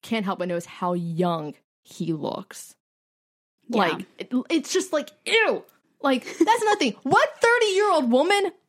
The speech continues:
Speaker 1: wants to sleep with a seventeen-year-old boy? Someone who is inexperienced, immature, illegal. Like, all the I words. Why?
Speaker 2: <laughs> The I words.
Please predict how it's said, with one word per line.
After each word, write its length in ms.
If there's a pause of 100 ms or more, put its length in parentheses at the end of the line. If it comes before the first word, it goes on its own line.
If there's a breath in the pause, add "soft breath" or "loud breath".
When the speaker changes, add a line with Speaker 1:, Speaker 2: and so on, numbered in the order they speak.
(120)
Speaker 1:
wants 480
to 160
sleep 420
with 180
a 100
seventeen-year-old 1300
boy? 460 (840 loud breath)
Someone 340
who 160
is 100
inexperienced, 800 (220)
immature, 680 (380)
illegal. 680 (300 loud breath)
Like, 500 (260)
all 200
the 140
I 180
words. 440 (220)
Why? 640 (160)
Speaker 2:
<laughs> 140
The 200
I 140
words. 540